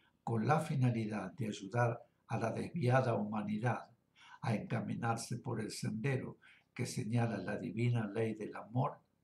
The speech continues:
los ataques negativos contra su persona físico-psíquica constituyen medios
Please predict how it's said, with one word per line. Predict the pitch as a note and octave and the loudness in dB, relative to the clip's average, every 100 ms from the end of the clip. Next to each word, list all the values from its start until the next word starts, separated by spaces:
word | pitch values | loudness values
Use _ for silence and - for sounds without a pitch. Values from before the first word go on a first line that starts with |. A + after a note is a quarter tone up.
| _ _ _ - _ | _ _ _ -20 _
los | B2+ A#2 B2+ | -6 -4 -4
ataques | - D#3 D#3 - B2+ | -2 0 0 0 0
negativos | B2 A2+ - C3 C3 B2+ B2+ - - _ _ _ | 0 0 -2 0 2 2 0 -4 -14 _ _ _
contra | - - - | -8 -6 -4
su | - - | -6 -6
persona | - A2+ - C#3 B2 - C#3+ - _ _ _ | -6 -6 -4 -2 -2 -2 -6 -10 _ _ _
físico-psíquica | - - C#3+ A#2+ - A#2+ A2 - D3 C3+ C#3+ B2+ C#3 C3 - _ _ _ | -18 -4 -2 0 -4 -6 -6 -4 -4 -2 -4 -4 -4 -6 -10 _ _ _
constituyen | - - - A#2 - B2+ A#2+ B2 A2 - _ - | -10 -8 -6 -4 2 4 4 2 0 -6 _ -14
medios | G2+ B2 E3 E3+ D#3 C#3 - | -2 0 2 2 -2 -4 -8